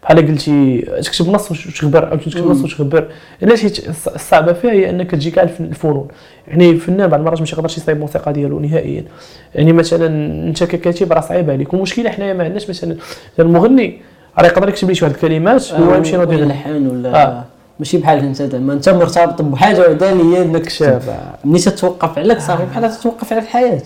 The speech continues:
Speaker 1: صراحة.
Speaker 2: صافي، كتولي كدخل في واحد الدائره مغلقه
Speaker 1: آه.
Speaker 2: ديال: "وشنو كندير انا هنا؟ وشنو؟"
Speaker 1: آه.
Speaker 2: فهمتي؟
Speaker 1: صعيبة بزاف.
Speaker 2: آه، و-، وهاد ال-، ال-، ال-، هاد القفله ال-، ديال في الكتابه اللي هي حتميه.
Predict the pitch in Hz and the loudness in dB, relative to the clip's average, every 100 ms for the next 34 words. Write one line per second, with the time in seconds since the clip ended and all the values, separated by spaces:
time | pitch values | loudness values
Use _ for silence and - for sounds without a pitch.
0 | - - 151 247 143 147 143 202 226 226 | -12 -2 2 2 2 0 0 2 2 2
1 | 233 226 220 208 - 185 - 185 175 165 | 0 0 -2 -4 -6 -6 -2 0 0 2
2 | 185 170 160 185 185 180 185 175 156 170 | 2 2 2 2 4 2 2 2 2 2
3 | 165 156 156 - - 131 - 143 143 160 | 2 -2 -6 -6 -8 -8 -8 -10 0 2
4 | 160 160 156 156 156 151 170 160 160 147 | 2 2 2 2 0 -2 -2 -2 -2 0
5 | 143 147 143 127 165 160 143 151 147 123 | 0 0 0 2 2 2 0 -2 -4 -4
6 | 151 175 214 240 - - - 143 135 123 | -6 -4 -4 -6 -12 -20 -12 -6 -2 0
7 | 120 - 117 107 - - - 62 - 254 | -2 -2 -4 -4 -6 -10 -12 -12 0 2
8 | 294 - - - 254 220 196 190 180 165 | 2 0 -12 -6 -2 2 2 0 0 0
9 | 151 135 127 - - - - - - - | 0 -2 -2 -6 -12 -14 -18 -20 -20 -18
10 | - - 139 139 135 175 165 156 139 123 | -18 -12 -8 -6 -2 -2 0 0 0 -2
11 | 117 - - 131 143 139 143 131 151 220 | -6 -14 -16 -8 -6 -6 -8 -4 -2 2
12 | 247 247 196 190 185 247 247 156 196 208 | 2 0 -4 -8 -10 -12 -6 -2 0 -2
13 | - - - 214 156 120 | -8 -10 -4 0 0 0